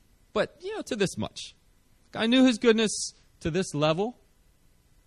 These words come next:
but not enough to the point of, "I'm gonna give you all my life," or, "I'll do whatever you want me to do."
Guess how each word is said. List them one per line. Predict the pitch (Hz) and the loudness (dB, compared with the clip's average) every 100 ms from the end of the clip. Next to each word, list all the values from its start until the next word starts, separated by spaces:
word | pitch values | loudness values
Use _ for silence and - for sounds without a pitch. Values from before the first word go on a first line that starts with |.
| _ _ _ - | _ _ _ -4
but | 147 160 - _ | 0 2 0 _
not | 135 151 190 202 | -4 0 0 0
enough | 196 190 | 0 -2
to | - | -2
the | 143 | -6
point | - 156 151 | -2 -2 -2
of, | 123 110 | -2 -2
"I'm | 143 | -2
gonna | 143 | -2
give | 117 117 | -2 -2
you | 107 | -4
all | 104 | -4
my | |
life," | 95 78 - _ _ _ _ _ _ _ | -6 -10 -16 _ _ _ _ _ _ _
or, | 135 135 | -2 0
"I'll | 156 147 | 2 2
do | 165 | 4
whatever | 160 143 135 | 4 4 2
you | 123 113 | 0 -4
want | 107 | -4
me | 101 | -8
to | 90 | -10
do." | 82 85 | -12 -14